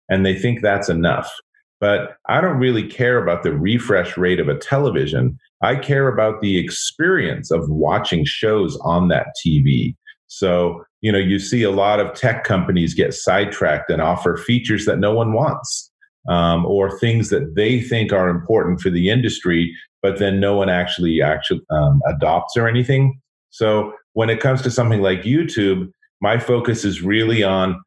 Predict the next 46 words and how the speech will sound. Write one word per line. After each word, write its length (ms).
what's 360
the 120
problem 600
this 240
is 220
solving 640
and 140
how 340
well 300
does 200
it 120
solve 380
that? 240
And 160
then 140
I 120
always 320
look 200
at 100
the 140
other 200
question 400
of, 200
is 220
this 220
good 300
value 360
for 140
the 120
money? 460
Because, 560
you 100
know, 100
sometimes 540
I'll 140
look 180
at 80
something, 360
I'm, 420
uh, 260
reviewing 420
a 60
dash 480
cam 300
right 260
now, 360